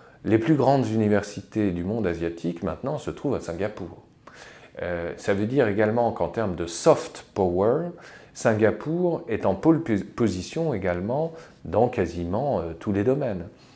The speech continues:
C'est vrai dans la création des musées, c'est vrai dans la promotion d'une image de Singapour. Il y a en ce moment même, euh, où je parle, un festival franco-singapourien qui est organisé en France avec plus de quatre-vingts, euh, événements qui,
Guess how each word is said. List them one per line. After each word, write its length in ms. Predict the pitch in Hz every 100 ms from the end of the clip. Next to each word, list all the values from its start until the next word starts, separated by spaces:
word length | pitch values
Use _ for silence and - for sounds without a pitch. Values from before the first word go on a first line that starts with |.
| - -
C'est 160 | 82
vrai 200 | 85 104
dans 120 | 101
la 80 | 85
création 440 | 82 87 82 - 85
des 120 | 82
musées, 580 | 90 98 120 135 151 147
c'est 200 | - 85
vrai 280 | 82 107
dans 140 | 101 85
la 100 | 80
promotion 720 | - 113 107 104 - 117 113 113 - - -
d'une 320 | 85 117 147
image 540 | 123 107 107 101 82 76
de 80 |
Singapour. 800 | 78 80 82 87 - 151 185 165 - - -
Il 140 | 87
y 40 | 98
a 80 | 95
en 120 | 90
ce 120 | -
moment 260 | 90 87 87
même, 440 | 104 107 95 82
euh, 180 | 80 - -
où 100 | 87
je 140 | 82
parle, 640 | 85 - 104 98 85 78 - - - - -
un 100 | 82
festival 720 | 101 95 - 92 98 101 87
franco-singapourien 1200 | - 123 123 131 - 104 95 92 85 92 95 87
qui 120 | -
est 180 | - 85
organisé 580 | 82 82 82 85 87 85 - -
en 160 | - 78
France 440 | - - 151 147
avec 280 | 80 80 71
plus 220 | - 127
de 80 | 98
quatre-vingts, 640 | - 110 104 98 90 95 95 - - - -
euh, 120 | 76 76
événements 640 | 87 85 82 90 123 160
qui, 160 | -